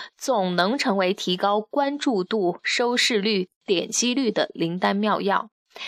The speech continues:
那几年前啊，浙江广播电台的主持人万峰主持了一档晚间的性教育节目，叫《伊甸园》。那这位年过半百的主持人，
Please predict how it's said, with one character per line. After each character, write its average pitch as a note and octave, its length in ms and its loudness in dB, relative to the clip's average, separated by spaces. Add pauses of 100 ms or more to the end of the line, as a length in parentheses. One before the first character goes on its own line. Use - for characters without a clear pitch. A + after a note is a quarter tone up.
(160)
那 F#4 80 2
几 A#3 140 -2
年 F#3 180 2
前 F#3+ 260 0
啊， F#3+ 160 2
浙 C#4+ 200 0
江 C#4+ 260 0
广 E3 180 0
播 E3+ 80 -2
电 A3 200 0
台 F3 180 -2
的 F#3+ 80 2
主 E3 160 -4
持 E3+ 220 -2
人 F#3 260 0
万 C4 220 0
峰 D4 260 0
主 F3+ 180 -2
持 F3+ 140 -2
了 F3 60 2
一 A3 180 0
档 E3+ 320 0
晚 F3 240 0 (100)
间 C#4+ 240 -2
的 C#4 140 0
性 B3+ 260 -2
教 F#3 260 2
育 E3+ 40 0
节 E3 240 -2
目， F3 200 -4
叫 E3+ 360 0
《伊 C4 140 -2
甸 A#3+ 260 0
园》。 E3+ 260 0 (460)
那 F#4 100 2
这 F4 140 0
位 D#4 240 0
年 G#3 180 2
过 C#4 220 2
半 C#4 220 0
百 E3 160 2
的 E3+ 100 0
主 E3 220 -2
持 - 160 0
人， E3 180 0